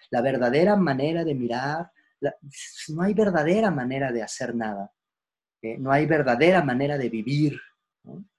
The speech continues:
¿Cómo se vive? Pues viviendo. ¿Y cómo? Pues desde la metáfora, em, desde, eh, las construcciones personales, em,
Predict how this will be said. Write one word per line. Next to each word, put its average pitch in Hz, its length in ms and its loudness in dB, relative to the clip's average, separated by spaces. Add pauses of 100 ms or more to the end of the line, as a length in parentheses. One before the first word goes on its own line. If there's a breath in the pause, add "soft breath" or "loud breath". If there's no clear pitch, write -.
(320)
¿Cómo 185 220 4
se 156 160 0
vive? 160 280 2
Pues 127 260 -6
viviendo. 131 720 0 (540)
¿Y - 120 -10
cómo? 196 520 6 (160)
Pues 175 520 0
desde 160 420 -2
la 165 160 0
metáfora, 175 920 -2 (520)
em, 147 580 -2
desde, 143 720 2 (400 soft breath)
eh, 151 320 0
las 151 240 -2
construcciones 175 1040 2
personales, 156 1160 0 (1000)
em, 127 680 -6